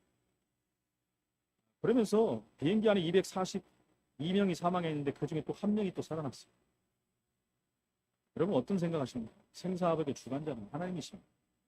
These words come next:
많은 사람들은 "아, 이 사람은 안타까운데 왜 이 사람이 죽었냐? 이, 이렇게 악한 사람 왜 안 죽냐?"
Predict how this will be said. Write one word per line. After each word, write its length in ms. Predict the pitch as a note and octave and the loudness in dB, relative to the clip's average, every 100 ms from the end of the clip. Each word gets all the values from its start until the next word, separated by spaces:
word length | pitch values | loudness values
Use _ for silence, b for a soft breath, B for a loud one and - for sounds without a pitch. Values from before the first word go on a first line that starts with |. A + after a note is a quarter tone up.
| _ _ _ _ _ _ _ _ _ _ _ _ _ _ _ _ - | _ _ _ _ _ _ _ _ _ _ _ _ _ _ _ _ -2
많은 180 | D#3 | 0
사람들은 580 | G3+ G#3 G#3 F#3+ F#3 F3+ - | 4 4 6 4 2 -2 -8
"아, 60 | - D#3+ | -10 -10
이 40 | |
사람은 280 | D#3 F#3 F#3+ | -2 0 2
안타까운데 680 | C3 D#3+ E3+ E3 D#3 D3 D3 C#3+ | -2 -2 0 0 0 -2 -2 4
왜 200 | F#3 A#3+ | 6 6
이 60 | F#3 | 4
사람이 260 | F3 F#3+ | -2 -2
죽었냐? 380 | - C#3 D#3 F3 - _ _ _ _ _ _ _ _ _ _ _ - | -6 -8 -8 -8 -12 _ _ _ _ _ _ _ _ _ _ _ -2
이, 60 | G3 | 2
이렇게 400 | A3 F#3+ G#3+ D4 | 2 0 0 0
악한 220 | C#4+ A3+ | 4 4
사람 180 | G#3+ G#3 | 6 6
왜 80 | E3+ | 4
안 160 | C#3+ | 4
죽냐?" 400 | E3 G3+ G3 F#3+ | 2 0 0 -4